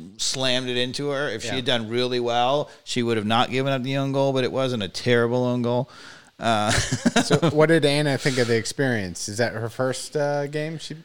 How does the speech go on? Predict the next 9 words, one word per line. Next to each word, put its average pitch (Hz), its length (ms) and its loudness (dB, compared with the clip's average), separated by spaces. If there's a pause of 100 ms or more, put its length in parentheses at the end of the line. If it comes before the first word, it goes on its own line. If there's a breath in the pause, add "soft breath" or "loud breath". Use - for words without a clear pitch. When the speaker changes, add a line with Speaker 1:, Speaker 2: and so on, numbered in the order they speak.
(120)
Speaker 1:
Her 131 200 2
Speaker 2:
she - 100 -6
Speaker 1:
first 151 320 4
women's 143 380 -2
national 139 500 0
team 104 300 -4
game. 90 400 -6
Um, 92 500 -4
and, 87 400 -10